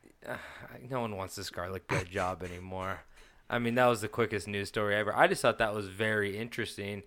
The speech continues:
and I would love to see the person they get, um, for this job. I want him to be eight hundred pounds, and I want him to only eat garlic bread,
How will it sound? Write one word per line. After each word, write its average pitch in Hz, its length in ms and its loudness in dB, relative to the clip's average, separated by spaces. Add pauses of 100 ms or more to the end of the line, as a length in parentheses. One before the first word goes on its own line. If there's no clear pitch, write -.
(300)
and 123 280 2
I 135 160 6
would 151 200 4
love 110 1040 4 (300)
to 104 80 -10
see - 140 -6
the 92 100 -8
person 95 400 -6
they 90 140 -8
get, 90 400 -4 (360)
um, 82 420 -6 (360)
for - 180 -6
this 98 280 -6
job. 85 380 -2 (420)
I 131 100 8
want 143 260 6
him 131 160 -4
to 117 60 0
be 104 240 -4
eight 98 200 0
hundred 90 280 -6
pounds, 87 460 -6 (280)
and 104 120 -2
I 107 40 2
want 110 200 2
him 101 160 -4
to 98 180 0
only 101 340 -4
eat 95 260 -10
garlic 90 400 -6
bread, 87 320 -10